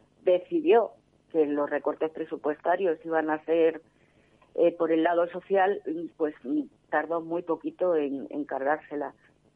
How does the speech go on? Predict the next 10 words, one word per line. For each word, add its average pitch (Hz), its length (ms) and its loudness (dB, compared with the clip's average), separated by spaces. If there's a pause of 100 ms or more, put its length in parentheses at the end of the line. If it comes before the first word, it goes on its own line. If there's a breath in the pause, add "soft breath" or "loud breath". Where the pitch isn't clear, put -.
(160)
Y 180 260 6
las 160 220 4
comunidades 151 420 0
autónomas, 196 540 -2
pues, 170 180 -8
acabaron 156 440 -2
diciendo, 185 640 -2
haciendo 180 480 -2 (440 loud breath)
lo 165 340 0
que 165 300 2